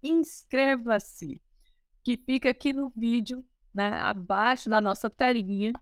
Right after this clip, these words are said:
que aparece aí pra vocês. Agradecemos a Horizon Therapeutics, apoiadora social desse projeto, que contribui em ações como essa, no intuito de ampliar a conscientização em nossa sociedade acerca da N M O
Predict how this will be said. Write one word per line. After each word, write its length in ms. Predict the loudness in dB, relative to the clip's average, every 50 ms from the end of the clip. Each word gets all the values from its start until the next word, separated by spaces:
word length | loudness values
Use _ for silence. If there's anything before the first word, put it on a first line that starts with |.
| _ _
que 80 | -6 -4
aparece 600 | -4 -4 -2 -2 0 2 2 0 0 -2 -2 -2
aí 100 | -2 -2
pra 220 | -2 -2 -2 -2
vocês. 680 | 0 -2 -2 -2 -4 -12 -20 _ _ _ -20 _ _ _ _ _ _ _ _ _ _ _ _ _ _
Agradecemos 880 | 0 2 2 4 4 4 4 2 0 0 0 0 0 2 0 2 4
a 140 | 4 4 4
Horizon 520 | 4 4 4 4 4 4 4 2 -2 -4
Therapeutics, 880 | -2 -2 0 0 -2 -2 -2 0 0 2 2 2 0 -4 -12 -18 -18 _ _ _ _ _ _ _ _ _ _ _ _ _
apoiadora 720 | -2 -2 -2 0 _ 4 4 4 4 4 4 2 2 0
social 500 | 0 0 -2 -2 0 -2 0 2 4 4
desse 260 | 4 2 0 -2 -4
projeto, 680 | -8 -4 0 0 0 0 2 4 6 6 6 4 2 -4
que 100 | -6 -6
contribui 680 | -2 -2 -2 -2 -2 -4 -4 -4 -4 -4 -2 0 0 2
em 60 | 2
ações 540 | 2 2 0 -6 -4 -2 -2 -2 -2 -4 -10 _ _ _ _
como 300 | -4 -2 -2 2 2 4
essa, 360 | 4 6 4 4 0 -6 -16 -20 _ _ _ _ _ _ _
no 80 | -2 0
intuito 400 | 0 0 0 -2 -2 0 -2 0
de 140 | 2 2 2
ampliar 560 | 2 2 0 0 2 4 4 4 4 4 2
a 100 | 0 -2
conscientização 1040 | -4 -4 -4 -4 -4 -2 -4 -4 -2 -2 -2 0 2 0 0 0 -2 -2 0 2 2
em 80 | 4
nossa 300 | 4 2 2 2 -2 -4
sociedade 840 | -2 0 -2 -2 -2 -2 -4 -4 -2 0 2 2 4 2 2 0 -4
acerca 560 | -6 -6 -4 -2 0 0 0 0 -2 -4 -2
da 140 | -2 -2 0
N 180 | 0 2 2
M 280 | 2 4 4 2 2 0
O 180 | 0 -4 -6